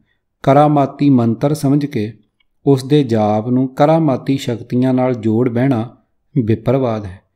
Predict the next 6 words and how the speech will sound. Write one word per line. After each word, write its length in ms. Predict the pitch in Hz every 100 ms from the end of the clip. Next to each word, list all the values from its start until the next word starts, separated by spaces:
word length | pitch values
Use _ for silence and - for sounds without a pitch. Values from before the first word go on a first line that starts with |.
| _ _ _ _ -
ਅਜਿਹੀ 320 | 139 147 156 160
ਬ੍ਰਾਹਮਣੀ 500 | 120 123 156 160 160
ਮੱਤ 360 | 131 113 -
ਨਾਲ 240 | 131 135 131
ਭਰਪੂਰ 520 | 131 123 123 117 110
ਉਪਦੇਸ਼ 640 | 202 147 127 113 113 127